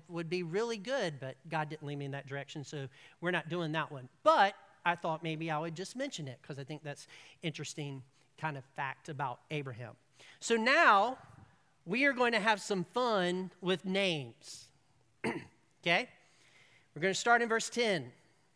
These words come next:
This is what it says. "These are the generations of Shem." So Shem is the, uh, oldest son of Noah,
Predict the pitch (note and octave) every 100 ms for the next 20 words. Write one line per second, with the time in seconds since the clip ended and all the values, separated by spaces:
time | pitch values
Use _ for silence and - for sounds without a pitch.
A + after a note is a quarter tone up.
0 | _ _ _ _ _ _ E3 F3 G3 F#3+
1 | F3 G3 D3 B2+ - _ _ _ _ F3+
2 | C#4+ D4 C4+ G#3+ F#3 F#3+ A#3+ A3+ G3 -
3 | G3+ E3+ - - B3+ E3+ C#3 G#3+ - _
4 | _ _ _ _ _ _ _ _ _ -
5 | F3+ E3+ - C4+ C4+ D#4+ D#4 C#4 G#3 G#3
6 | F#3+ E3+ D#3 F3 F3 E3+ E3 - E3+ F3
7 | G3 A3+ C4+ A#3+ - G3+ F3 F3 E3+ D3
8 | E3+ G#3 A3 D#3 B2 F#3+